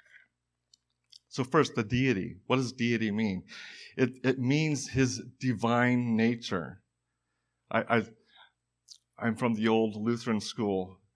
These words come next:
of the Nicene Creed. These might be familiar to you,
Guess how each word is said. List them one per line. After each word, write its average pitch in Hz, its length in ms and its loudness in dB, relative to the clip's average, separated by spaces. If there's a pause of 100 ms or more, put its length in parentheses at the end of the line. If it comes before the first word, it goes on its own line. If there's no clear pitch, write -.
(160)
of 104 140 -6
the 110 100 0
Nicene 113 480 0
Creed. 107 440 -2
These 110 180 -4
might 110 240 -2
be 104 100 -6
familiar 104 460 -6
to - 140 -12
you, 92 200 -10